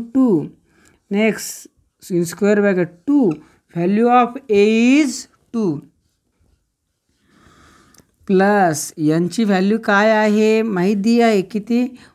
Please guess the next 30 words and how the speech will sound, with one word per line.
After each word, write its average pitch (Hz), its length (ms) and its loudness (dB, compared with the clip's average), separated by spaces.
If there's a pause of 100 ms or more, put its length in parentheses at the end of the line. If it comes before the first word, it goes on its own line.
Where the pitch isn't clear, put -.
(100)
वन 185 220 -2
हंड्रेड 165 340 0
सेवन्टी 170 720 -2
फोर 131 460 -10 (420)
मायनस 165 680 -2
वन. 147 320 -6 (480)
नेक्स्ट 190 600 -4 (340)
D 156 200 -8 (460)
is 254 220 -4 (480)
टू. 147 280 -4 (680)
आता 165 160 -8
कॅल्क्युलेशन 185 800 -2
करायचं 170 540 -4
आहे, 185 280 0
कॅल्क्युलेशन 170 720 -6
तुम्हाला 175 400 -4
येतं 170 380 -2
आहे. 185 120 2 (480)
पहा 180 160 0
कॅल्क्युलेशन 180 840 -2
काय 175 320 -2
असेल, 185 340 -2 (340)
ह्यानं 165 320 -2
भाग 151 240 0
जात 190 340 -2
असेल 185 440 -4
तर 240 60 0
द्यायचा, 165 460 -2
जातोय 170 440 0
भाग. 165 220 -2